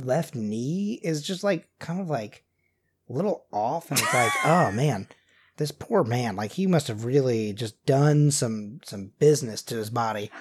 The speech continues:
Speaker 2: <laughs>
Speaker 1: doing this old beat," you know? Um, and then, uh, Lucy.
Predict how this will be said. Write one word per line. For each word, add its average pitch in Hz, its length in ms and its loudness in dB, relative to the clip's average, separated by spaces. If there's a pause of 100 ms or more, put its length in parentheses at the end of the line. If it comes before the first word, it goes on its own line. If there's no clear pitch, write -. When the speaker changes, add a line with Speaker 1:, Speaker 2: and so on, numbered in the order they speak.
(160)
Speaker 2:
<laughs> - 280 -8
Speaker 1:
doing 139 260 4
this 131 200 2
old 131 220 2
beat," 123 320 -4
you 143 120 4
know? 139 200 4 (800)
Um, 151 540 4 (500)
and 180 560 4 (160)
then, 220 680 2
uh, 156 460 2 (140)
Lucy. 160 640 2